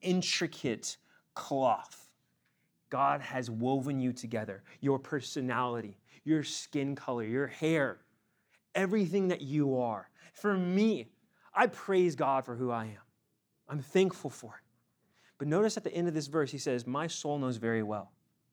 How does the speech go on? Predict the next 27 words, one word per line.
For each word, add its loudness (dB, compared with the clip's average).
Do -6
you -2
know 2
deep -4
down 0
inside, -4
and -12
can -6
you 0
say 0
deep -4
down -4
inside -10
that -14
God -6
has -12
made -10
me -16
the -14
way -6
I -8
am, -14
and -10
I'm -6
gonna -10
praise -10
him -20